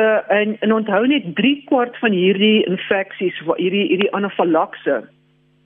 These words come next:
waarvan ons nou praat, want 'n, 'n, 'n pasiënt se kop is allergie, ek het môre seer keel, lyfseer en daai goed, nou is ek allergies. In, in 'n dokter se kop is jy, as jy allergies is, gaan jy binne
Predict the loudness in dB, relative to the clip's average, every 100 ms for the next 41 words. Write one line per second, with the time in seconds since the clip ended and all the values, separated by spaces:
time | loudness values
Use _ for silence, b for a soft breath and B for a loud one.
0 | _ _ _ -4 -2 -2 -2 -2 0 -2
1 | 0 -2 0 0 -2 B B B -4 -4
2 | -4 -6 -2 -2 0 0 0 0 -2 0
3 | 0 0 0 0 2 0 0 -2 -4 B
4 | B B -6 -4 -4 0 0 -2 0 0
5 | 0 -8 -2 2 4 4 2 0 -4 0
6 | 0 2 0 0 -2 -4 -2 -2 0 0
7 | 2 -2 -4 -12 -14 B B -4 -2 -2
8 | _ -2 0 2 0 0 -2 -2 0 0
9 | 0 -2 0 2 2 2 2 4 2 0
10 | -4 -2 -2 0 0 2 2 2 0